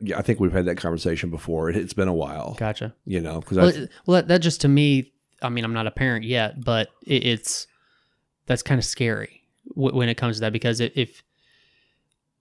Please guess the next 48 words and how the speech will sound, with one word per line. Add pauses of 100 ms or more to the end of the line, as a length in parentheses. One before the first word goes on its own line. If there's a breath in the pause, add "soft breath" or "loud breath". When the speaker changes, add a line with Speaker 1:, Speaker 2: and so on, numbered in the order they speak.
(220)
Speaker 2:
if
you
tell
your
kid
no,
but
they
know
that
other
kids
around
them
are
doing
it, (180)
like,
the
same
age, (120)
or,
you
know,
and
I'm, (200)
that's
just
a
broad
statement,
like,
on
anything.
It
doesn't
have
to
be
social
media.
It
can
be
anything. (420 soft breath)
But,
like,
if